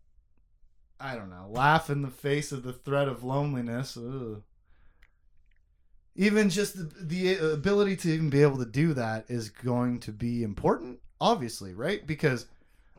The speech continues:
everybody that we know has given in to this longing neediness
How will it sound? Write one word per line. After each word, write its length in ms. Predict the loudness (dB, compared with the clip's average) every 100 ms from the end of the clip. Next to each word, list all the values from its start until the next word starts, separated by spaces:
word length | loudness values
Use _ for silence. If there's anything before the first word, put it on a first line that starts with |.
| _
everybody 480 | 2 2 6 6 8
that 220 | 6 8
we 160 | 6 6
know 360 | 8 10 12
has 220 | 10 6
given 400 | 4 6 8 8
in 220 | 6 4 2
to 180 | -2
this 480 | 0 0 0 -4 -12 _ _ _ _ -20 _ _ -20 -20 -20 _ -20 -20 -20 _ -20 -20
longing 680 | -8 2 4 6 4 2 2
neediness 720 | 2 2 0 -2 -2 -2 -4